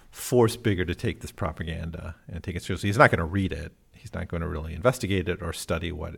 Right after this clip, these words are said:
it has. His, he's gonna learn from the school of life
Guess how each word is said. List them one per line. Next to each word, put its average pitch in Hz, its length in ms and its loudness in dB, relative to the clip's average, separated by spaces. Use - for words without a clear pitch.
it - 140 -18
has. 85 320 4
His, 120 260 4
he's 208 160 12
gonna 156 160 12
learn 131 180 10
from 110 140 2
the 90 80 4
school 92 300 -2
of 73 120 -4
life 82 720 0